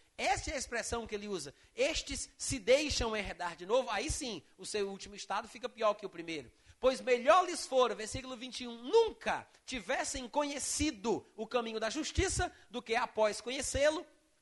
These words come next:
volverem para trás." Quantos lembram da expressão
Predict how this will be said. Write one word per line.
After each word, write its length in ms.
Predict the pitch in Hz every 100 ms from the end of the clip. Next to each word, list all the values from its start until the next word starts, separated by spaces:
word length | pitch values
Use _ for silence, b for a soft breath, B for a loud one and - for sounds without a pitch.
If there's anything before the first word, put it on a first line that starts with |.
| _
volverem 880 | - 247 359 320 180 233 226 208 190
para 260 | 202 254
trás." 720 | - 262 339 427 - - - - - - -
Quantos 240 | 320 254
lembram 540 | 277 277 233 214 151 - _ _ _
da 120 | 196 233
expressão 640 | - 233 - 226 226